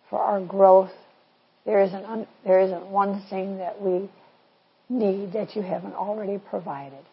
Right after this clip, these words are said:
And so we give you praise and honor and glory for that precious word that we desire to be a lamp unto our feet and a light unto our pathway.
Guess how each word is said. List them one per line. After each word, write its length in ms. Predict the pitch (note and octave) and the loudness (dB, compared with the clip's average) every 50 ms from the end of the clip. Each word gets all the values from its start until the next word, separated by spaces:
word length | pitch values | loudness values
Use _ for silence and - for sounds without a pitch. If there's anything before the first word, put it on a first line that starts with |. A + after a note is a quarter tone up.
| _ _ _ _ _ | _ _ _ _ _
And 140 | - A#3+ G3+ E3 - | -14 -14 -12 -10 -6
so 100 | G#3 G#3 | -6 -4
we 240 | G3 G3 G3 F#3+ F3+ | -2 -2 -2 2 2
give 160 | G3+ G3 F3+ | 2 2 4
you 180 | G3 G3 F#3+ F#3 - | 2 2 0 0 -2
praise 400 | - G3 F#3 F#3 F#3 F#3 F#3+ F3+ F3+ | 0 2 4 4 6 4 4 2 -2
and 140 | F#3 - - | -8 -10 -6
honor 320 | F#3+ F#3+ F#3 F#3 F3+ F3+ | -4 -4 -4 -4 -6 -8
and 120 | F3+ F3+ | -10 -12
glory 300 | F3 F3+ F3+ F3+ F3 F3+ F3+ | -8 -6 -4 -4 -4 -6 -8
for 100 | - F#3+ | -10 -8
that 280 | G3 G3 - - - - | -8 -6 -8 -8 -8 -6
precious 340 | - F3+ E3+ - - G3 E3 - | -4 -4 -4 -6 -12 -18 -20 -18
word 420 | - E3 E3+ D#3 D3+ D#3+ D#3+ F3 F3 _ _ _ _ _ _ _ _ _ _ _ _ _ _ _ _ _ _ _ _ | -16 -12 -12 -12 -10 -12 -14 -16 -18 _ _ _ _ _ _ _ _ _ _ _ _ _ _ _ _ _ _ _ _
that 220 | F3+ F3+ F3 - - - - _ _ _ _ _ _ _ _ | 4 4 4 4 0 -8 -20 _ _ _ _ _ _ _ _
we 240 | A#3+ A3 A3+ A3+ A3+ | -2 0 2 2 2
desire 580 | G3 G3+ F#3+ F3+ G3+ F3+ F3 E3+ D#3+ D#3+ E3+ | 2 2 0 0 -2 -2 -2 -2 -2 -4 -6
to 120 | F3 - F3+ | -8 -10 -10
be 160 | F3+ F#3+ F3+ | -8 -8 -8
a 80 | F3 | -8
lamp 280 | F3+ E3+ F3 F#3 F#3 E3+ | -8 -10 -10 -10 -10 -10
unto 180 | E3+ E3+ E3+ E3+ | -10 -10 -10 -10
our 220 | D#3+ D#3+ F3 - - - | -8 -10 -10 -10 -12 -14
feet 200 | G3 F#3 F#3 - - | -14 -14 -14 -14 -16
and 100 | G3 F3 | -16 -14
a 40 | F3 | -14
light 260 | D#3 D#3 D#3 D#3 E3 | -12 -10 -10 -10 -10
unto 260 | E3 D#3+ E3 E3 E3 | -12 -14 -16 -16 -14
our 120 | E3 E3 F#3+ | -14 -14 -14
pathway. 520 | - F3+ D#3 - D3+ - - D3 C3+ C#3+ | -14 -16 -18 -18 -20 -20 -20 -20 -20 -20